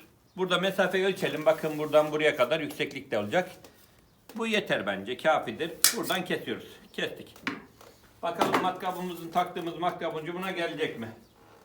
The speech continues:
Bence gelmeyecek. Bu küçük olmuş. Biraz büyüğünü de takacağız. Bu arada matkabın ucu beton ucu değil arkadaşlar.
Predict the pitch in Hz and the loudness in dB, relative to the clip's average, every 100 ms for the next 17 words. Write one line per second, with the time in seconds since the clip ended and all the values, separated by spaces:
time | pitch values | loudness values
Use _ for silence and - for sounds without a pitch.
0 | - - - 117 151 156 156 139 113 107 | -20 -10 -6 -4 -4 -4 -4 -4 -6 -6
1 | - - - 165 120 101 107 - 170 156 | -8 -10 -8 -6 -4 -4 -6 -6 0 0
2 | 151 143 143 127 120 110 - - 123 113 | 0 0 2 4 4 4 4 4 2 2
3 | - - - - - - - - - - | 2 2 2 2 0 0 0 0 0 0
4 | - - - - - - - 175 202 180 | 2 2 2 0 0 0 2 4 6 8
5 | 185 208 214 - 165 170 196 180 196 190 | 8 8 6 6 4 4 2 0 0 0
6 | 165 220 226 - - - 147 147 185 185 | 2 2 2 -4 -16 -2 0 0 -2 -2
7 | 170 175 180 160 160 151 147 - 214 | -2 0 6 6 6 0 0 2 0